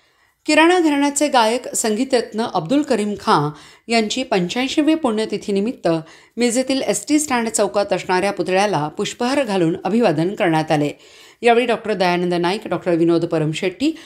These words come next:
डॉक्टर शर्मिला देशपांडे, डॉक्टर रणजित चिडगुपकर, बाळासाहेब मिरजकर, मस्जिद सतारमेकर, विनायक गुरव, संभाजी भोसले उपस्थित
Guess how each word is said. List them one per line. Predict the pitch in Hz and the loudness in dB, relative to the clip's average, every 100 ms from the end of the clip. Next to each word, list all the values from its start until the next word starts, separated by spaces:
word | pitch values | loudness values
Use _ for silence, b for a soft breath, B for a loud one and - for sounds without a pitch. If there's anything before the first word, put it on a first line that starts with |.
| B - | B -4
डॉक्टर | 226 233 240 | -2 2 0
शर्मिला | 233 220 214 269 | 2 0 2 2
देशपांडे, | 285 185 - 220 196 143 | 2 0 0 -2 -2 -2
डॉक्टर | - 165 175 170 | -4 -2 0 0
रणजित | 170 175 175 214 | 0 0 2 -2
चिडगुपकर, | 196 170 147 170 - 240 294 B B B | -4 -2 0 -2 -2 0 0 B B B
बाळासाहेब | 208 220 233 233 262 | 0 2 2 2 -2
मिरजकर, | 202 196 233 233 156 139 - | 0 2 2 0 -2 -2 -4
मस्जिद | 185 185 175 196 | 0 0 0 -4
सतारमेकर, | - - 196 - 233 233 240 262 254 B B - | -6 -4 -2 0 0 -2 -2 -4 -6 B B 0
विनायक | 226 247 247 | 2 2 0
गुरव, | 233 180 175 240 | -2 2 2 0
संभाजी | - 170 175 160 170 | 0 0 0 0 -4
भोसले | 208 202 202 156 - | -2 -4 -2 -2 -2
उपस्थित | 185 180 - | -4 -2 0